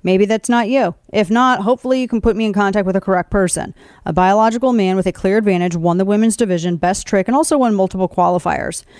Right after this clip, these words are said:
This took away the opportunity that was meant for women to place and earn money.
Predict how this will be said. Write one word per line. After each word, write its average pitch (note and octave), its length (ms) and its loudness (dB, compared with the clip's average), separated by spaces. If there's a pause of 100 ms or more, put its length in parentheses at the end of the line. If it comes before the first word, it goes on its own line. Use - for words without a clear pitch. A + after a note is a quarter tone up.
(140)
This A#3+ 160 0
took - 160 0
away G#3+ 200 0
the F#3+ 120 0
opportunity A3+ 640 0
that F#3 160 0
was F3+ 160 -4
meant F3 160 -2
for F3+ 160 -2
women F3+ 400 0
to F3 100 -6
place - 320 -6
and F3+ 80 -2
earn E3 160 -2
money. E3 320 -4